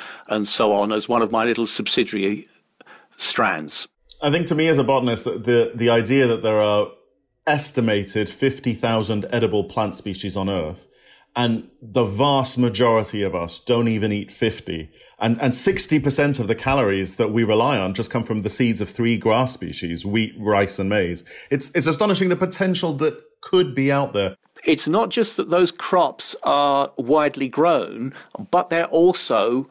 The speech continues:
Speaker 1: widely sold in trade. Many of the big commercial companies will talk about something like eight major global crops. So in addition to wheat, maize and rice, they'll add in potato, they'll add in tomato, they'll add in, well, the fibre crop,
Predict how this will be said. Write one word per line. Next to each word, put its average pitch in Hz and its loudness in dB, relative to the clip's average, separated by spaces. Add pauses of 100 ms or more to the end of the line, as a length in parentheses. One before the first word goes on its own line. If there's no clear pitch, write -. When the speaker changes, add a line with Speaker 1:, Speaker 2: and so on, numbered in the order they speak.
(240)
Speaker 1:
widely 143 2 (160)
sold 120 2
in 131 -6
trade. 95 -2 (360)
Many 165 4
of 135 2
the 143 -2
big 135 2
commercial 135 0
companies 110 -2
will 135 2
talk 139 2
about 123 0
something 131 -4
like 117 -2
eight 131 0
major 120 0
global 120 0
crops. - -2 (340)
So 131 2
in 143 4
addition 139 0
to 127 2
wheat, 127 2
maize 113 -2
and 113 -2
rice, 110 0
they'll 123 2
add 120 0
in 107 -4
potato, 104 0 (360)
they'll 110 2
add 104 0
in 101 -2
tomato, 104 0
they'll 107 0
add 104 0
in, 98 -4
well, 90 0
the - -18
fibre 117 -2
crop, - -4